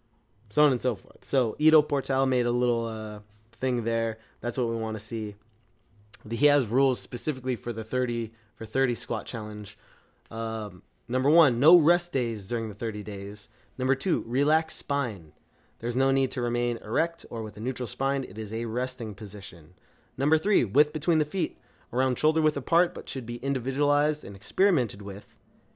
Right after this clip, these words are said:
Aim for maximal depth and relaxation. Uh,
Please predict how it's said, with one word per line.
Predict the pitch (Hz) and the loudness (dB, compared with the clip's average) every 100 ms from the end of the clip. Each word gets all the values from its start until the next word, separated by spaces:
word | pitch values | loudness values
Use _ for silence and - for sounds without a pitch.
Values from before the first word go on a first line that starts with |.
| _ _ _ | _ _ _
Aim | 135 156 | 2 2
for | 160 123 | 2 0
maximal | 123 135 - 160 160 | 0 -2 -2 -2 -2
depth | 117 113 113 - - | -2 -6 -6 -12 -8
and | 135 | -8
relaxation. | 107 101 120 165 165 143 92 73 _ _ _ _ _ _ _ _ _ _ _ | -6 -8 -6 -2 -2 -2 -8 -12 _ _ _ _ _ _ _ _ _ _ _
Uh, | 110 110 107 107 | -8 -6 -6 -8